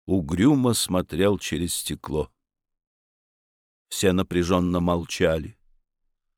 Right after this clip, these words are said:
«Стоп!» вдруг тихо произнес Калиостро. Карета резко остановилась.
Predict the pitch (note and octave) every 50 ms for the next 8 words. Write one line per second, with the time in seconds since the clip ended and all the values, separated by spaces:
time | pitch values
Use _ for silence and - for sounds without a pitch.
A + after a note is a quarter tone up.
0 | _ _ _ _ _ _ _ _ _ _ _ _ - - - - - - G#2+ G2
1 | E2+ D2+ - _ _ - - _ _ _ _ _ _ _ _ _ _ _ _ _
2 | _ _ _ _ _ _ _ _ - - - D2+ F2+ F#2+ F#2+ F2 - _ - -
3 | F#2+ F#2 - - E2 - - F2 F2 E2+ D#2+ C#2+ C#2 E2+ E2 - - - F2+ D#2
4 | E2 E2 E2 D#2 - - - - D#2+ - - _ _ _ _ _ _ _ _ _
5 | _ _ _ _ _ _ - A2 A#2 A#2+ A#2 - B2 A#2+ C3 B2 - - - A#2+
6 | A2 - - A2+ A2 A2+ G#2+ A2 G2+ F2+ E2 - - - - -